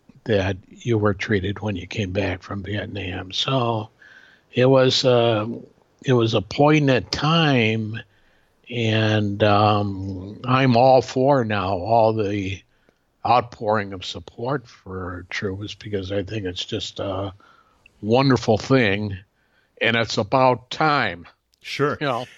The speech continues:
Speaker 2: Yeah,
Speaker 1: that
Speaker 2: and
Speaker 1: the
Speaker 2: I
Speaker 1: country's learned, you know?
Speaker 2: Yeah. And I think that, uh, in, in some of what, of course, I was, I was born in the seventies after my father got out of the service, but I get the sense that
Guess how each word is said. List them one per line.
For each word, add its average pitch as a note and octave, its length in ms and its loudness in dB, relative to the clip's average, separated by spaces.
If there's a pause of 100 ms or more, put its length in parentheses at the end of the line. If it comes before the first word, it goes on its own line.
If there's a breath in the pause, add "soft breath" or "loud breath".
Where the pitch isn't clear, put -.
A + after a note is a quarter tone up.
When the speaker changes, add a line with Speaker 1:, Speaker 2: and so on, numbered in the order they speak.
(120)
Speaker 2:
Yeah, D3+ 140 -2
Speaker 1:
that C3+ 120 2
Speaker 2:
and D#3+ 80 0
Speaker 1:
the D3 40 0
Speaker 2:
I D3 40 2
Speaker 1:
country's C3 400 -4
learned, C3+ 420 -2
you C3 140 -6
know? D3 80 4
Speaker 2:
Yeah. C3+ 160 4 (720 soft breath)
And D#3 140 -4
I D3+ 80 -2
think G#3+ 300 -8
that, C3+ 360 -6
uh, A2+ 300 -4
in, A#2 460 -12
in A#2 180 -14
some D#3+ 320 -12
of A2+ 140 -10
what, A2 100 -10
of G#2 120 -12
course, - 280 -12
I A2+ 140 -10
was, G#2+ 360 -14
I A2+ 60 -16
was G#2 160 -14
born A#2 300 -10
in A2 40 -10
the G2 80 -12
seventies F#2 480 -16
after G2+ 280 -14
my F#2+ 100 -10
father G2 320 -12
got F#2 140 -14
out F2+ 160 -12
of E2 40 -18
the D#2 60 -20
service, D#3 460 -12
but A2 120 -14
I G#2 60 -8
get E3 220 -14
the A#2 80 -14
sense A#2+ 400 -14
that G2 260 -14